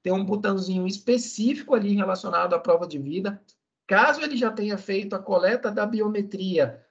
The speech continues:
junto ao funcionário lá do, do Bradesco, por exemplo, ele pode chegar no terminal pra poder fazer a realização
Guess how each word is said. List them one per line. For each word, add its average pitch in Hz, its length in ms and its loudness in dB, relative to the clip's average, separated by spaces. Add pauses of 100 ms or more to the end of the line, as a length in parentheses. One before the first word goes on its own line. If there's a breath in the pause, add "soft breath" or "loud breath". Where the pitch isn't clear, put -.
(140)
junto 254 560 -2
ao 226 140 0
funcionário 196 720 0
lá 160 440 2 (360)
do, 180 320 -2
do 180 140 -2
Bradesco, 185 520 2
por 185 160 -2
exemplo, 170 640 -4
ele 165 160 -6
pode 226 320 2
chegar 202 340 -2
no 190 100 -8
terminal 185 540 0
pra 185 140 -2
poder 165 280 -4
fazer 160 340 -2
a 165 100 -2
realização 156 680 -4